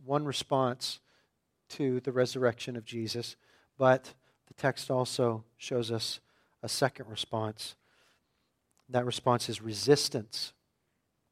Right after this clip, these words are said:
Resistance. Go with me back to verse eleven now. "While they were going," again he's talking about the two Marys,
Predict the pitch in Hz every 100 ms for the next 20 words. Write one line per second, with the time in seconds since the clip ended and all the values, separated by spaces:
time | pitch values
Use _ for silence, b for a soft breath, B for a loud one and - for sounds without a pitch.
0 | - 123 110 117 104 - 95 - - -
1 | _ _ _ _ _ _ _ _ _ _
2 | _ _ _ _ _ _ _ - 120 -
3 | 123 120 117 - 120 110 120 - 117 113
4 | 117 107 107 104 98 _ _ _ _ _
5 | _ _ _ _ _ _ _ _ _ _
6 | _ _ _ _ _ _ _ _ _ _
7 | _ _ _ _ _ 151 151 147 143 143
8 | 139 151 147 123 120 117 b b b 113
9 | 123 120 113 - 120 - 120 120 - -
10 | 131 123 110 110 113 -